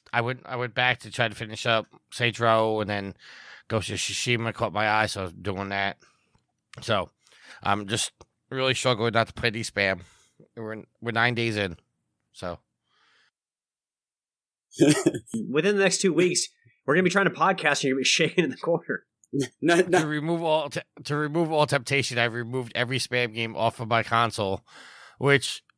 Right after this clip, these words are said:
Speaker 1: is gonna kill me in, uh, twenty twenty-three because I gotta find out which ones I got the platinum in, which ones I didn't get the platinum in.
Speaker 3: <laughs>
Speaker 1: So
Speaker 3: I like this. I'm, I'm nine days in, and I don't know if I can make it.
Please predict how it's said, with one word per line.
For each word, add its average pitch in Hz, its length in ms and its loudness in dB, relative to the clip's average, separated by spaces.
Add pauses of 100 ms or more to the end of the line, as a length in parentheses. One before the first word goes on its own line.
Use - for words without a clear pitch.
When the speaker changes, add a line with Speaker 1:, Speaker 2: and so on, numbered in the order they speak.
Speaker 1:
is 123 160 0
gonna 123 240 2
kill 147 340 2
me 120 320 -2
in, 107 140 -4
uh, 101 260 2
twenty 120 240 0
twenty-three 120 440 0
because 107 440 0
I 101 140 -4
gotta 104 160 -4
find 113 200 0
out 107 120 -2
which 107 160 -8
ones 101 340 -6
I 98 140 -6
got 113 180 0
the - 80 -12
platinum 98 320 -4
in, 104 160 -4
which - 140 -10
ones 92 160 -4
I 87 40 -6
didn't 104 220 0
get 95 140 -4
the - 80 -6
platinum 87 320 0
in. 87 140 -2 (220)
Speaker 3:
<laughs> 117 260 2
Speaker 1:
So 85 220 2 (220)
Speaker 3:
I 147 120 4
like 147 280 4
this. 127 300 2
I'm, 135 240 4
I'm 139 180 2
nine 139 240 4
days 131 260 4
in, 131 220 4
and 123 80 0
I 120 120 2
don't 123 100 2
know 127 60 6
if - 120 0
I 120 80 4
can 127 180 -4
make 123 280 4
it. 123 100 4